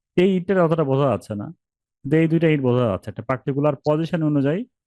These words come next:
মানে একদম বিল্ডিং এর ধারে কি ইট থাকে? ইট থাকতে পারে, কিন্তু এরকম বিল্ডিং এর ধারে কি থাকবে?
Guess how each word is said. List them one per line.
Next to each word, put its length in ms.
মানে 160
একদম 340
বিল্ডিং 360
এর 100
ধারে 280
কি 220
ইট 140
থাকে? 360
ইট 120
থাকতে 280
পারে, 220
কিন্তু 360
এরকম 300
বিল্ডিং 220
এর 60
ধারে 180
কি 60
থাকবে? 360